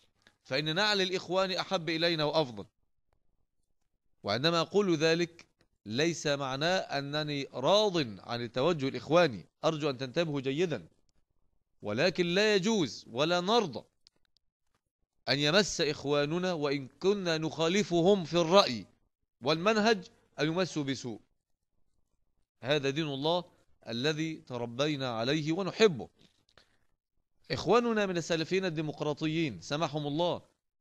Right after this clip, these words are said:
لا نحب لهم السوء، ولو مسهم سوء سنكون من أشد الناس حزنا على ما مسهم.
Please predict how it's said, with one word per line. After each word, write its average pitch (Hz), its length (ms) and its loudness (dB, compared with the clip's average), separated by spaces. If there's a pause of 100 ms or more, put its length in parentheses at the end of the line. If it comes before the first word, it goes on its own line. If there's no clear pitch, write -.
(360)
لا 147 160 2
نحب 226 380 0
لهم 208 260 2
السوء، 190 400 4 (840)
ولو 117 260 2
مسهم 156 480 2
سوء 190 340 2
سنكون 147 440 -2
من 175 180 -2
أشد 170 340 -2
الناس 175 300 -4
حزنا 180 560 0 (920)
على 185 280 4
ما 175 180 0
مسهم. 151 540 0